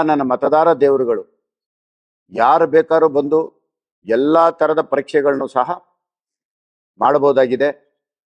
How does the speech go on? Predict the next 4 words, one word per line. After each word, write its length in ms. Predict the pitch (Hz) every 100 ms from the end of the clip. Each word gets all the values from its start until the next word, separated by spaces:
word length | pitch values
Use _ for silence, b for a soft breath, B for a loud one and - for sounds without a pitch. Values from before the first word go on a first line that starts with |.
| _ _ -
ಅದರಲ್ಲೂ 440 | 120 143 147 147
ವಿಶೇಷವಾಗಿ 720 | 127 131 170 180 170 151 117 90 _ _ _ _ _ _ _ _ _ _ _ _ 117
ಉಚಿತವಾಗಿ 760 | 147 208 214 202 165 160 151 - _ _ _ _ _ _ _ _ -
ನಮ್ಮ 320 | 113 135 139